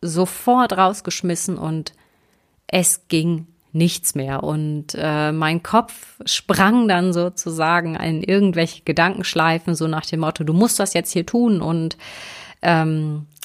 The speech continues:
also vollkommen blöde Gedanken, die aber auch wichtig sind und auch sein dürfen, weil wegdrücken funktioniert nicht. Auf jeden Fall, das Ende vom Lied war, dass dann in einem,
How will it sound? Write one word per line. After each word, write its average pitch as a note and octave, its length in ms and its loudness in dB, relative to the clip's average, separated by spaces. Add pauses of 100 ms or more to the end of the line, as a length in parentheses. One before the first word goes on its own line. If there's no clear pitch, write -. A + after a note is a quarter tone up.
(140)
also D#3+ 280 0
vollkommen G3 580 2
blöde D#3 320 0
Gedanken, F3+ 680 -2 (1700)
die E3 220 2
aber D#3 180 2
auch D3+ 160 -2
wichtig G3+ 400 0
sind B3 420 -4 (220)
und F3 180 0
auch - 120 2
sein E3 400 2
dürfen, F#3 600 -2
weil E3+ 200 2
wegdrücken D#3+ 480 -6
funktioniert D3+ 640 -6
nicht. F#3+ 300 -6 (420)
Auf G3 140 2
jeden A#3 260 4
Fall, G#3 260 2
das F#3+ 160 -2
Ende G#3 280 2
vom F3+ 220 0
Lied F#3 260 -2
war, F#3 300 0 (140)
dass G3 420 0
dann F3+ 200 2
in F3+ 180 -2
einem, F3+ 440 -2